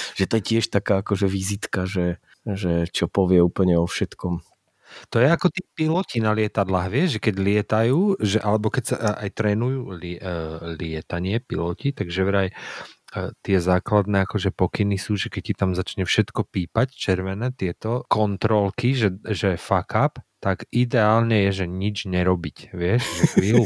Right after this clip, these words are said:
Speaker 1: <laughs>
Speaker 2: počkáš a že nič nerobíš a že, a to sa zvykne potom tak napraviť, lebo vte-, všetky tie, ja, ja sledujem všetky tieto, že letecké katastrofy a tieto dokumenty, ma to hrozne baví.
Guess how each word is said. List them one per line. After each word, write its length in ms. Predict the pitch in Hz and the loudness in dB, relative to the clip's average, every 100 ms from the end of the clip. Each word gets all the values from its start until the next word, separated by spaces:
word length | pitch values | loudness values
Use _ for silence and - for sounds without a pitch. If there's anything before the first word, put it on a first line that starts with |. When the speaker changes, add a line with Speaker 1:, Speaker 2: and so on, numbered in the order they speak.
| - | 2
Speaker 1:
<laughs> 60 | |
Speaker 2:
počkáš 680 | 92 85 - 113 143 190 - | 0 0 -2 2 4 2 0
a 160 | - 87 | -2 0
že 160 | 90 | 0
nič 240 | 101 127 104 | 2 2 2
nerobíš 640 | 90 85 98 113 151 147 | 0 0 2 2 2 0
a 140 | - | -4
že, 260 | 90 98 90 - | 0 -2 -4 -4
a 180 | 117 | -2
to 400 | 101 101 143 - | -2 -4 -8 -8
sa 160 | 98 113 | -2 0
zvykne 380 | 95 107 - 110 | 0 -2 -4 -6
potom 340 | 107 - 98 | -4 -4 -4
tak 160 | 95 98 | -4 -2
napraviť, 560 | 101 101 113 113 92 | 0 0 0 0 0
lebo 400 | 90 90 90 90 - - - - | 0 0 0 -2 -4 -14 -14 -18
vte-, 400 | - - 131 127 - - | -20 -2 -2 -2 -10 -10
všetky 380 | - 160 - 160 | 0 0 2 0
tie, 220 | - 135 117 - - - - - | 2 2 2 -2 -16 -20 -18 -6
ja, 160 | 113 110 | 2 2
ja 240 | 127 117 | 4 2
sledujem 560 | - 117 120 123 107 90 | 2 0 2 2 2 -2
všetky 300 | 101 - - | -6 -8 -12
tieto, 280 | 98 - | -10 -8
že 300 | 90 87 85 - | -6 -4 -6 -4
letecké 580 | 95 92 113 - - - | 0 0 0 -2 -2 0
katastrofy 800 | 95 - 127 - 117 101 - 98 | -2 0 -2 -2 0 0 2 0
a 60 | |
tieto 260 | 87 101 92 | 0 -2 -2
dokumenty, 480 | 90 - 101 92 98 | -2 0 0 0 0
ma 160 | 95 | 0
to 80 | - | 0
hrozne 320 | 98 98 101 | 2 2 2
baví. 480 | 87 82 85 101 131 | 0 2 2 2 0